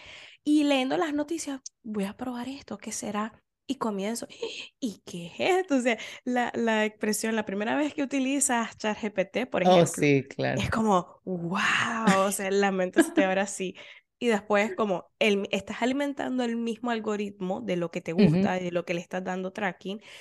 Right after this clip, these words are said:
Speaker 1: el mismo algoritmo te manda más información, hablando de redes sociales, ¿no? Entonces, si tú estás en TikTok o estás en, en Reels, eh, y le das like o comenta o
Speaker 2: Ujú.
Speaker 1: guardas,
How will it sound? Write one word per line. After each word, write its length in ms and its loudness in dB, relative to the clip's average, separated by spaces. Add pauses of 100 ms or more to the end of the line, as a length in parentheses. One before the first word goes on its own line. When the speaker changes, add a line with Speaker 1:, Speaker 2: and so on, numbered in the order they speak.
(160)
Speaker 1:
el 140 2
mismo 200 0
algoritmo 480 -2
te 100 -6
manda 280 -4
más 180 -6
información, 580 -4
hablando 300 -4
de 60 -2
redes 200 -4
sociales, 500 -2
¿no? 160 -6 (320)
Entonces, 300 2
si 120 2
tú 120 2
estás 260 -2
en 140 0
TikTok 420 -4
o 80 2
estás 360 -4
en, 260 0
en 200 -4
Reels, 380 2 (440)
eh, 200 4
y 100 4
le 140 6
das 300 4
like 420 2 (120)
o 140 -4
comenta 580 0
o 80 2
Speaker 2:
Ujú. 40 2
Speaker 1:
guardas, 640 2